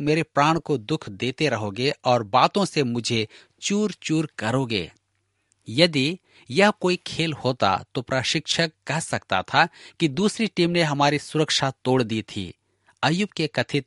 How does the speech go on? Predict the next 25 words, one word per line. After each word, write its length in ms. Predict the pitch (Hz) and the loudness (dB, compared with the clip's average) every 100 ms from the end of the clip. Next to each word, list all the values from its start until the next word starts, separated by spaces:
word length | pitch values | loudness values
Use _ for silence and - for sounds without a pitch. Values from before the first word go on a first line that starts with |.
| 107 | 0
मित्र 480 | 139 - 110 92 - _ - - | -2 0 -2 -2 -4 _ -20 -8
उसकी 340 | 160 - - 170 | -6 -6 -6 -6
सुरक्षा 640 | - 143 - - 123 113 - _ _ - | 0 0 2 0 0 -2 -8 _ _ 0
तोड़ 220 | 110 110 | 2 2
रहे 260 | 101 98 | 0 -4
थे। 240 | 92 - 92 - _ _ _ _ - 143 | -8 -10 -14 -16 _ _ _ _ -4 4
अय्यूब 260 | 185 214 | 4 4
उन्नीस 320 | 170 165 - | 2 0 0
अध्याय 320 | 139 113 139 151 | -2 0 0 2
के 140 | 143 _ | -2 _
तीन 200 | 156 165 | -2 -2
पद 180 | 143 120 | 0 -2
में 140 | 107 | -2
लिखा 280 | 101 107 151 | -4 -4 -2
है, 240 | 131 92 - _ _ - | -2 -4 -12 _ _ -4
"इन 200 | 202 220 | 2 2
दसों 520 | 151 156 - - 233 120 | 2 0 0 4 4 6
बार 460 | 107 95 101 180 - _ _ _ - | 6 6 4 -2 -8 _ _ _ 0
तुम 220 | 233 196 | 4 6
लोग 300 | 139 147 156 | 8 8 6
मेरी 380 | 113 135 165 180 | 0 2 4 4
निंदा 360 | 139 143 151 175 | 4 2 2 2
ही 220 | 165 156 | 0 -6
करते 320 | - 113 - 107 | -4 -4 -2 0
रहे। 280 | 98 101 | 0 -4